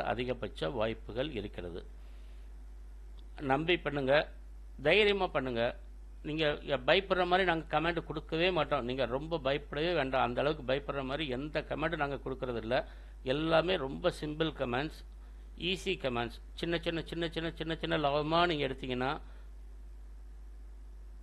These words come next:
எண்ணூறு ரூபா, ஆயிரம் ரூபா, எண்ணூறு ரூபா, ஆயிரம் ரூபா எடுத்தீங்கன்னா கூட, நம்ம இன்னைக்கு ஏழு காலுக்கு வந்து நீங்க குறைஞ்சபட்சம் ஐயாயிரம் ரூபா ப்ராஃபிட் எடுத்துருக்கலாம்.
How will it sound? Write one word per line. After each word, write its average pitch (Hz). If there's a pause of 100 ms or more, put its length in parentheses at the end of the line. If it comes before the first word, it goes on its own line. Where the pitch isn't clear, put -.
(120)
எண்ணூறு 170
ரூபா, 175
ஆயிரம் 151
ரூபா, 151
எண்ணூறு 151
ரூபா, 165
ஆயிரம் 151
ரூபா 151
எடுத்தீங்கன்னா 139
கூட, 151
நம்ம 143
இன்னைக்கு 139
ஏழு 151
காலுக்கு 147
வந்து 135
நீங்க 139
குறைஞ்சபட்சம் 151
ஐயாயிரம் 120
ரூபா 143
ப்ராஃபிட் 117
எடுத்துருக்கலாம். 101